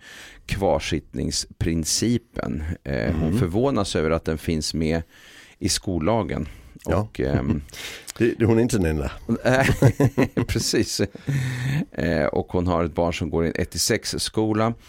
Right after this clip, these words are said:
Speaker 1: Eh, och där har föräldrarna då fått information om att kvarsittning ska tillämpas om barnen inte sköter sig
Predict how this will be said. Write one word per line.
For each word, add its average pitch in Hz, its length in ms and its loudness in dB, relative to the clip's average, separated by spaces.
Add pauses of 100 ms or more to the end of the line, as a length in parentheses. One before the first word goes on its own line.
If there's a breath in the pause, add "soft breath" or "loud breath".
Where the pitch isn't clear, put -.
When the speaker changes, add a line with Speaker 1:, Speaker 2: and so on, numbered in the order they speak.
(440 loud breath)
Speaker 1:
Eh, 85 220 2
och 80 220 -2
där 85 200 2
har 82 380 2
föräldrarna 78 480 0
då 58 120 -2
fått - 220 -6
information 71 580 -4
om - 140 -6
att - 140 -6
kvarsittning 98 580 -2
ska - 160 -4
tillämpas 76 600 -2
om 82 160 -4
barnen 67 360 0
inte 80 260 -4
sköter 85 420 -2
sig - 160 -2